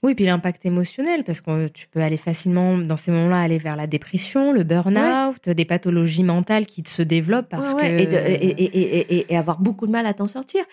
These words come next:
Speaker 2: Et puis, contrairement aux idées reçues, c'est que moi, j'étais persuadée qu'il y avait beaucoup d'aide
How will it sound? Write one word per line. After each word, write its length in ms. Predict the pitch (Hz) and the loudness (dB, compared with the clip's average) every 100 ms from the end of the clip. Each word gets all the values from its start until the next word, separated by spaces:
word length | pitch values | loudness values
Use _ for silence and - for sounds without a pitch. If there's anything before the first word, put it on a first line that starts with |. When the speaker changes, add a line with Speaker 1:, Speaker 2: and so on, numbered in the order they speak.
| - - - | -16 -8 -2
Speaker 2:
Et 80 | 202 | -2
puis, 140 | 220 | -2
contrairement 460 | 269 277 294 254 226 | -4 -4 -2 0 0
aux 40 | |
idées 220 | 202 175 | -2 -2
reçues, 260 | 185 202 - - | -2 -4 -8 -4
c'est 100 | 190 | -2
que 100 | 196 | 0
moi, 160 | 190 | 0
j'étais 220 | 202 170 160 | -2 -4 -8
persuadée 580 | 202 208 196 190 233 | -8 -4 0 0 0
qu'il 200 | - 175 170 _ _ _ _ | 0 -2 -2 _ _ _ _
y 20 | |
avait 140 | 160 170 | -2 0
beaucoup 240 | 185 - | 0 0
d'aide 320 | 190 226 190 | 0 0 -4